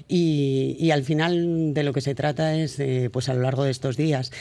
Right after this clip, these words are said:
eh, es explicar a los bilbaínos el proyecto que tenemos para Bilbao. Yo creo que tenemos una ciudad estupenda, eh, maravillosa, que creo que todavía puede crecer mucho y que estamos perdiendo oportunidades en, en muchos casos, ¿no?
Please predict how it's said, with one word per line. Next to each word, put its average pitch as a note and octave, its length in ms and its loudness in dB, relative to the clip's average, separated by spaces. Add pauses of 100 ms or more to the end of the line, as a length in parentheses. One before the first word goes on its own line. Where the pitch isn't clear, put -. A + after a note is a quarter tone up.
(640)
eh, C#3 680 2
es F3+ 120 0
explicar E3 520 -2
a D#3 60 2
los C#3+ 180 -2
bilbaínos D3 420 0
el C3+ 80 -6
proyecto C#3+ 380 -2
que C#3 80 -4
tenemos C#3+ 360 -2
para C#3 220 -2
Bilbao. C#3+ 300 0
Yo E3 140 2
creo C#3 140 0
que C#3 80 0
tenemos C#3 440 0
una C#3 160 2
ciudad C3+ 280 0 (520)
estupenda, F3 760 0 (380)
eh, C3+ 520 0
maravillosa, C3+ 680 2
que C#3+ 160 -2
creo C#3 240 2
que C3+ 80 0
todavía C3 400 2
puede C#3 280 2
crecer C3 440 -2
mucho D#3 400 -2 (320)
y E3 80 -2
que D#3+ 80 0
estamos F3 340 0
perdiendo C#3 360 0
oportunidades B2+ 720 -2
en, A#2+ 360 -2
en C3 100 -2
muchos B2+ 340 -4
casos, B2+ 380 -6
¿no? C3 80 -8